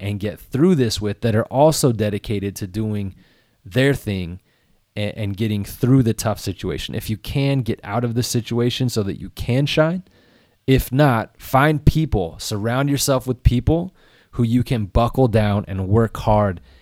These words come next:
and get through the tough situation. So, uh, this, this formula s-, for me started when I was,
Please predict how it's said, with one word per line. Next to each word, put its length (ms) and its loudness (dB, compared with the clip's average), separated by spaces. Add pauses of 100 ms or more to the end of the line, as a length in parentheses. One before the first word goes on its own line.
(140)
and 160 -6
get 160 -4
through 500 8
the 120 2
tough 260 -10
situation. 640 -10 (1400)
So, 340 0 (420)
uh, 260 0
this, 320 4
this 460 -2
formula 920 -2 (140)
s-, 140 -8
for 240 2
me 300 4
started 400 0
when 160 -2
I 100 -4
was, 240 -4